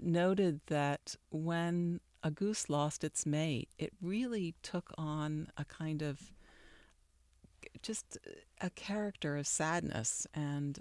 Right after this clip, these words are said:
um, and grief. And, you know, it's, it's a puzzle to me that we have thought, well, that, that birds or other animals couldn't be capable of grieving. Um, you know, they,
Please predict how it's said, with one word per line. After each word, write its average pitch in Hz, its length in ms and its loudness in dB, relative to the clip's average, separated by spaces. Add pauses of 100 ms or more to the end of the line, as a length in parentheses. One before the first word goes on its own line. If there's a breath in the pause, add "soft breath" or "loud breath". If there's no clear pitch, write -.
um, 147 440 -4 (640 soft breath)
and 160 480 0 (120)
grief. 233 580 -4 (180)
And, 165 500 0 (680)
you 208 140 0
know, 208 160 0
it's, - 320 -4 (400)
it's - 200 4
a 220 40 0
puzzle 226 380 0
to 175 160 0
me 151 160 4
that 147 160 -2
we 151 180 4
have 151 240 0 (360)
thought, 156 300 4 (120)
well, 151 240 0 (240)
that, 151 140 0 (240)
that 143 220 0
birds 143 320 2
or 131 100 0
other 131 200 0
animals 131 400 0
couldn't 151 340 -4 (160)
be 151 100 -2
capable 156 560 -2
of 123 180 -4
grieving. 120 600 -2 (100)
Um, 135 420 -4
you 165 140 0
know, 160 80 0
they, 170 180 0